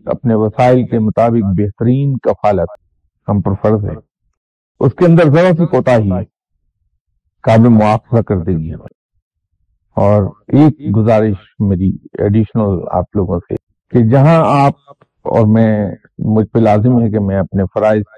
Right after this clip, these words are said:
को पहले अदा करूं और नफली इबादत बाद में, तो मुझे एक चीज ये भी चाहिए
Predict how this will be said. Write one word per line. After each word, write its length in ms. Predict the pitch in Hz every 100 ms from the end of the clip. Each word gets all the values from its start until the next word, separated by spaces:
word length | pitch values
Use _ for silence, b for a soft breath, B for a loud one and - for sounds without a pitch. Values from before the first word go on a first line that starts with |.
| _ _ _ -
को 80 | -
पहले 300 | 113 117 117
अदा 220 | 110 110
करूं 300 | 107 98 104 - _ _ _ _ -
और 200 | 98 98 92 - _ _ _
नफली 400 | 101 110 - 117
इबादत 680 | 104 101 101 104 98 101 101 _ _ _ -
बाद 280 | 95 87 90
में, 160 | 104 82 - _ _ _ _ _ _ _ _ _ _ _ _ _ -
तो 60 |
मुझे 260 | 135 160 185 185 180
एक 340 | 185 180 185 _ _ _ _ -
चीज 220 | 156 131
ये 120 | 143
भी 140 | 175
चाहिए 460 | 151 120 104 87